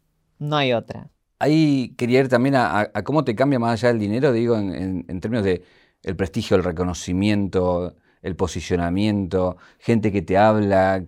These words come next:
Speaker 2: gente que te busca. Digo, me imagino que es un cambio también, digo,
Speaker 1: Sí.
Speaker 2: importante, ¿no?
Speaker 1: Eh, pero n-, pero no es positivo el, eso.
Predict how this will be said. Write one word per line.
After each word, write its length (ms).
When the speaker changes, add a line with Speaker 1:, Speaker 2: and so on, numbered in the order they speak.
Speaker 2:
gente 340
que 100
te 120
busca. 640
Digo, 200
me 80
imagino 340
que 140
es 100
un 100
cambio 240
también, 400
digo, 480
Speaker 1:
Sí. 300
Speaker 2:
importante, 360
¿no? 180
Speaker 1:
Eh, 280
pero 200
n-, 320
pero 220
no 100
es 80
positivo 800
el, 720
eso. 540